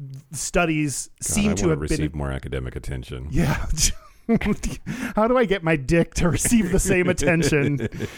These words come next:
Speaker 1: Uh, stop ghosting people, probably. Um, uh, it, a lot of studies, you know, were, like, in the last several years.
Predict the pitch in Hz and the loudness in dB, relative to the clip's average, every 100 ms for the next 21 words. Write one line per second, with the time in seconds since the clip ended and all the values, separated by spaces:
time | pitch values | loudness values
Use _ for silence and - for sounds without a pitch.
0 | 113 - 131 - 143 139 123 - 113 - | -10 -10 -12 0 2 4 2 -2 -6 -4
1 | 233 - 104 110 107 - 101 110 113 - | -4 -4 -4 -4 -2 -2 -4 -6 -8 0
2 | 175 175 165 - - - - 165 156 156 | 2 2 0 -6 -18 -14 -2 0 2 -2
3 | - 262 220 185 214 220 202 165 - 135 | -8 -8 -8 -10 -12 -2 0 0 0 -2
4 | 113 120 165 143 113 120 123 120 - 135 | -2 -8 -2 -2 -2 -2 -2 -2 -4 -6
5 | 123 120 117 - - 147 123 120 113 110 | -4 -4 -4 -4 -2 -2 0 -4 -4 -8
6 | 110 123 - | -8 -10 -12